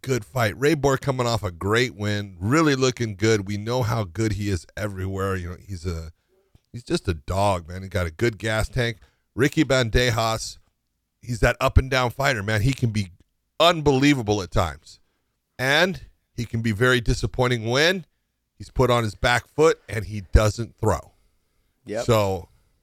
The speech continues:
Speaker 1: if Ray Borg has been watching tape or if he's listening to this podcast, Ray, put him on his back foot. Make it to where he's feeling pressure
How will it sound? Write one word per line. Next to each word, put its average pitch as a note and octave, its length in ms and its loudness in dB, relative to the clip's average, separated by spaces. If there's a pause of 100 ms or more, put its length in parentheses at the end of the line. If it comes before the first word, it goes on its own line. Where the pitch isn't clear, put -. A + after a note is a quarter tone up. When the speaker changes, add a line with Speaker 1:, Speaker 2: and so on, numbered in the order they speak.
Speaker 1:
if G#2 200 0
Ray C3 220 6
Borg C3 320 2
has A#2+ 100 -2
been A2+ 200 -2
watching A#2+ 440 0
tape G#3 400 6
or B2+ 240 0
if A#2 100 -2
he's G#2+ 220 -8
listening E3+ 460 -2
to D#3+ 120 0
this B2 180 0
podcast, F#3+ 800 2
Ray, F3+ 340 6
put F#3 280 0
him F3+ 120 0
on F3 140 4
his E3 100 0
back D#3 320 2
foot. D3+ 320 2
Make D3+ 320 0
it C3+ 160 -4
to C#3+ 100 0
where C#3+ 200 4
he's B2 220 -2
feeling C3 320 0
pressure F3 460 2